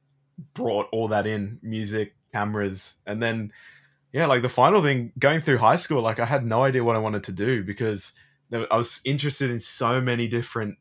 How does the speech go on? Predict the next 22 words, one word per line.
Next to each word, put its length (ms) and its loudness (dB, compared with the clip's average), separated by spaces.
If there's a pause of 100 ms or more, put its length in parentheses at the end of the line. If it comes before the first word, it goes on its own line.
areas. 720 -2
And 160 -4
then 240 -4
once 240 -2
again, 300 2
film, 420 0
you 140 -4
go, 320 -2 (180)
"Oh, 180 -2 (280)
you're 120 -8
interested 360 -4
in 100 -6
being 140 -4
a 60 -6
pilot. 420 -2 (340)
Write 200 -2
a 40 -2
movie 280 0
on 100 -2
a 40 -8
pilot. 460 -6
Go 200 4